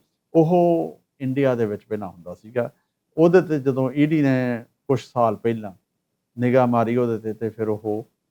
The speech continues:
ਇੰਡੀਆ ਛੱਡ ਕੇ ਯੂ ਕੇ ਚ ਆ ਗਿਆ, ਉੱਥੇ ਸੈਟਲ ਹੋ ਗਿਆ। ਔਰ ਉਹਦੇ ਵਾਸਤੇ ਜਿਹੜੇ ਵਾਰੰਟ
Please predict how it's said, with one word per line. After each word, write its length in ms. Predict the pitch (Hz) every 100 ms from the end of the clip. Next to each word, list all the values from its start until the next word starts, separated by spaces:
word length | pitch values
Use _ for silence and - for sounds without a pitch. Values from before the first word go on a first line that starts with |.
| _ _ _ _
ਇੰਡੀਆ 320 | 117 110 110 104
ਛੱਡ 260 | - 87
ਕੇ 220 | - 104 - -
ਯੂ 160 | 117
ਕੇ 140 | 117 92
ਚ 120 | -
ਆ 40 |
ਗਿਆ, 260 | 60 _ _ _ _ _ _ _ _ _ _ _ 143
ਉੱਥੇ 260 | 127 120
ਸੈਟਲ 320 | 104 98 - 92
ਹੋ 80 | 90
ਗਿਆ। 200 | 87 87 _ -
ਔਰ 120 | 120
ਉਹਦੇ 640 | 117 143 151 160 151 147 131
ਵਾਸਤੇ 580 | 110 110 104 - 117 113
ਜਿਹੜੇ 340 | 107 110 107 104
ਵਾਰੰਟ 640 | 98 104 104 107 -